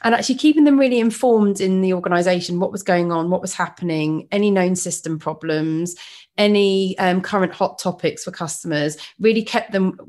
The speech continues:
you know, with a lot of information. It meant that when something came up, they knew what they could do 'cause we'd already told them,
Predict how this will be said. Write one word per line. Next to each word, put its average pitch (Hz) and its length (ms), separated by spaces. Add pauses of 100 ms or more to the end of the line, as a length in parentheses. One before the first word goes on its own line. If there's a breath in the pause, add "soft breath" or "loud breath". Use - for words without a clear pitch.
(260)
you 226 60
know, 185 120
with 180 140
a 185 40
lot 185 140
of 180 80
information. 185 640
It 262 120
meant 285 260
that - 120
when 226 220
something 233 320
came 214 300
up, - 380 (100)
they 202 140
knew 208 300
what 185 160
they 185 120
could 185 240
do 202 380 (220 loud breath)
'cause 202 160
we'd 202 120
already 196 260
told 196 380
them, 156 380